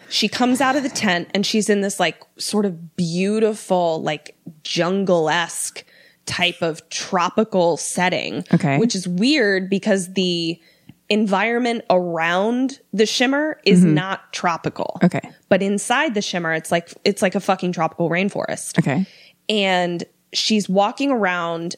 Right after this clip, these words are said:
Speaker 1: and she appears to be alone. She doesn't know where anybody else is. She doesn't see any other tents set up.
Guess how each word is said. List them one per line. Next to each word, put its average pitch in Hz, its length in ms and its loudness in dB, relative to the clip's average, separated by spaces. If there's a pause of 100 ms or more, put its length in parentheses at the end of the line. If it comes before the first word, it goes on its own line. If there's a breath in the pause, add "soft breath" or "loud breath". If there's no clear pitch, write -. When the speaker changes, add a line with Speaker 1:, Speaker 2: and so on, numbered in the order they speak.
(160)
Speaker 1:
and 190 220 -2
she 196 260 0
appears 269 580 0
to - 80 0
be 202 140 2
alone. 190 680 -2 (280 soft breath)
She - 180 -2
doesn't 214 160 2
know 208 100 2
where 190 140 -2
anybody 202 360 0
else 214 200 0
is. 180 140 0
She - 140 -4
doesn't 208 240 0
see 220 140 0
any 196 180 2
other 175 160 0
tents 190 300 -4
set 170 160 0
up. 147 240 -2